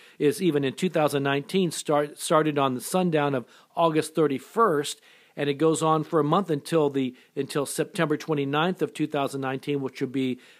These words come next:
uh, uh, also the beginning of Rosh Hashanah, which is the Jewish New Year. But in the month of Elul, the scripture says that Jesus, our Lord, was led by the Holy Spirit in Luke chapter four.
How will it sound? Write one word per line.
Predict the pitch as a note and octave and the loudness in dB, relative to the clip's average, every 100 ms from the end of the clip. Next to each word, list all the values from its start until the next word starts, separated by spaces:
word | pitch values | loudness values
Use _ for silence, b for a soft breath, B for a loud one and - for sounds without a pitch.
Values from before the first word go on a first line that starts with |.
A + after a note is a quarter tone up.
| - | -8
uh, | C3+ B2 C#3 C#3+ - | -4 -2 -4 -10 -10
uh, | B2 B2 | -8 -4
also | D3+ E3 - | 0 0 0
the | C#3 | -2
beginning | C3+ D3 C3 | 0 0 -2
of | A#2+ | 0
Rosh | C#3+ C3+ - | 0 0 -2
Hashanah, | B2+ - D#3 F#3 C3 B2 b b - | -4 -2 0 0 0 -6 b b -4
which | C#3 | -2
is | D3 A2+ | -2 -4
the | B2 | -6
Jewish | A2+ C#3+ C#3 - | -2 2 2 0
New | D3+ G3+ | 2 2
Year. | D#3+ A#2 G#2 b b b b b - | 4 0 -4 b b b b b 0
But | F3 | 0
in | F3 F3 | 0 -2
the | D#3 | -2
month | D3 G3 A3+ | 2 2 2
of | G3 | 2
Elul, | F3 D#3 D#3 G3+ D#3+ | 2 2 4 4 4
the | C#3+ | 0
scripture | - G#3+ G#3 - | -2 -2 -2 -6
says | C#3+ - C#3 D3 | -6 -2 0 0
that | C#3+ B2 | -4 -6
Jesus, | - A3 C4+ G3 C3 C#3+ - b b b b | -6 0 0 0 -4 -4 -8 b b b b
our | D#3+ D#3+ | 2 2
Lord, | D3+ F3+ A3+ F#3+ | 4 4 4 4
was | D3 D3 B2+ | 2 0 0
led | C3+ E3+ A3+ G3+ E3 | 0 2 2 0 2
by | F#3+ | 2
the | F3 F3 | 4 0
Holy | D#3+ F3 E3 D#3+ | 2 0 2 2
Spirit | - - - A3+ F#3 B2+ A#2 - | 0 -8 -6 2 4 4 0 -4
in | C#3+ | -4
Luke | D3+ D3+ | -2 -2
chapter | - C#3+ - | -2 -2 -2
four. | - - G3 C3+ A#2 D#3 | -8 0 2 2 0 -2